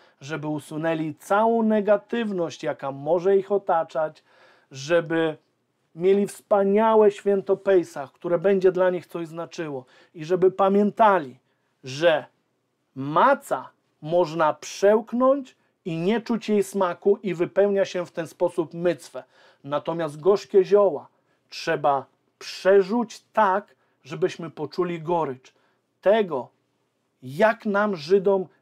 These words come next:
nie jest idealnie w świecie, bo nie mamy świątyni, nie mamy swojego państwa,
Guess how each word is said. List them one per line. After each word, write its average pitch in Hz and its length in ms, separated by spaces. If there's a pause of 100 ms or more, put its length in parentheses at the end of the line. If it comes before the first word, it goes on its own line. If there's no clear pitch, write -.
(100)
nie 180 400
jest 226 380
idealnie 202 800
w 139 80
świecie, 156 640 (260)
bo 147 140
nie 151 140
mamy 143 280
świątyni, 175 800 (340)
nie 135 120
mamy 139 260
swojego 131 460
państwa, 175 760